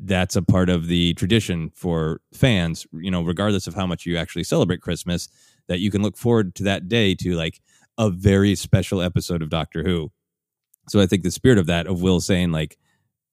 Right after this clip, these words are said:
"You, what if it wasn't, like, supposed to be cute or a variety show, but it was just on Christmas Day,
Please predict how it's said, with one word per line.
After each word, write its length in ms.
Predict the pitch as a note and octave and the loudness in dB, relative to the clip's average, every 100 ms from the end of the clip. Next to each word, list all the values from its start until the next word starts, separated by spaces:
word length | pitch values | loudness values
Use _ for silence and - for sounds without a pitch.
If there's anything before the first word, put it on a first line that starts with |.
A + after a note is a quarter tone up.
| - | -2
"You, 140 | A2+ | -2
what 400 | F2 G2+ G#2 A2+ | 0 2 6 6
if 240 | A#2 G#2 - - - - | 6 4 -4 -16 -18 -8
it 200 | - - | -6 -2
wasn't, 500 | G2+ B2+ B2+ A#2+ G#2+ - | 4 6 6 4 0 -2
like, 280 | G#2+ G#2 - | 0 0 -2
supposed 440 | - G2 C3+ D3+ | -4 4 4 4
to 60 | G#2+ | 2
be 460 | F2+ C#3+ F#2+ F2 - - | 4 4 4 2 -4 -4
cute 280 | - A2+ - | 4 4 4
or 140 | A#2+ G2+ | 4 4
a 40 | |
variety 380 | F#2 A#2+ D3 F#2+ | 4 4 4 2
show, 280 | - F2+ E2+ | 2 2 4
but 300 | D#2+ F2+ E2+ | 2 2 0
it 180 | G2+ G#2 | -4 -4
was 300 | G#2 F#2+ E2+ | -2 -2 -2
just 560 | - - G2 E2+ - - _ _ _ _ | -8 -2 -2 -2 -6 -10 _ _ _ _
on 200 | G#2 A#2 | 4 4
Christmas 440 | G#2 C3 - G#2 - | 6 4 4 0 2
Day, 400 | C3 G#2 F2 | 2 4 4